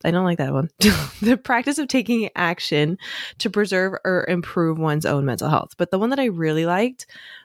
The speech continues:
was the practice of taking an active role in protecting one's own s-, well-being and happiness, in particular, dur-, uh, particular during periods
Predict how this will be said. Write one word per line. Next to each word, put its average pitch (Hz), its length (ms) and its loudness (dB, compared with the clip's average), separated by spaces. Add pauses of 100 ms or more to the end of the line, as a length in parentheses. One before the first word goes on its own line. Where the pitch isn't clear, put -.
was 185 260 2
the 190 80 4
practice 220 560 -2
of 240 140 -2
taking 175 360 2
an 156 120 0 (160)
active 202 500 0
role 156 420 0
in 170 120 0
protecting 180 640 0
one's 175 280 2 (140)
own 202 220 2
s-, - 340 -6
well-being 156 720 0
and 175 100 0
happiness, 147 640 0 (100)
in 160 120 2
particular, 196 800 0
dur-, 156 340 0
uh, 151 380 0
particular 190 480 0
during 160 260 0
periods 147 460 -2